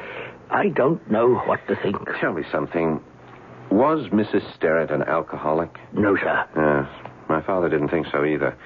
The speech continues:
Speaker 2: He thought she drank to ease some burden, to dull her mind. What do you think, Jareth?
Speaker 1: Well, it is not my place to
Speaker 2: Well, I think maybe it is. You love Miss Corey, don't you?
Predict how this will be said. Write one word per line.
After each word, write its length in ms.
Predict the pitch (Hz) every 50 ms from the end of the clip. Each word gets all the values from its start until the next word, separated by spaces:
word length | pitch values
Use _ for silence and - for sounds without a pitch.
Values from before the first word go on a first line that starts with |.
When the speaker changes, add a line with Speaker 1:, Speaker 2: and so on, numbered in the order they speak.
| - - - - - - - - - - -
Speaker 2:
He 80 | 110
thought 240 | 107 - 123 113 - -
she 160 | - 104 92 80
drank 400 | - 98 110 104 98 95 - -
to 180 | - 90 85 82
ease 340 | - 117 120 113 107 95 - -
some 240 | - 92 85 82 80 71
burden, 480 | 104 117 117 107 - - 73 73 69 65 -
to 260 | 69 71 69 69 67 - - -
dull 240 | 95 98 95 90 82
her 220 | 73 82 87 82
mind. 420 | 82 98 101 87 76 69 69 73
What 100 | 82 95 101
do 40 | 101
you 140 | 101 92 -
think, 220 | - 71 65 62 -
Jareth? 280 | - 73 78 90 107 - - - - -
Speaker 1:
Well, 200 | - - - 101
it 100 | 101 - -
is 80 | 101 87 - -
not 280 | 120 127 123 - -
my 240 | 95 113 113 113 113
place 340 | 101 - - 104 104 107 98 90 - -
to 80 | -
Speaker 2:
Well, 100 | 101 95
I 140 | 135 160 175 - -
think 160 | - 113 90
maybe 240 | 98 113 120 113 113
it 160 | 107 104 -
is. 260 | 131 135 120 82 73 - - - - - - - - - - - - - - - - - - - - - - - - - - - - - -
You 180 | 90 92 92 98
love 260 | 123 127 101 73 65 - - - - - - - - - -
Miss 100 | - 71 - - - -
Corey, 300 | - 69 64 64 64 -
don't 200 | 69 71 71 -
you? 120 | - 123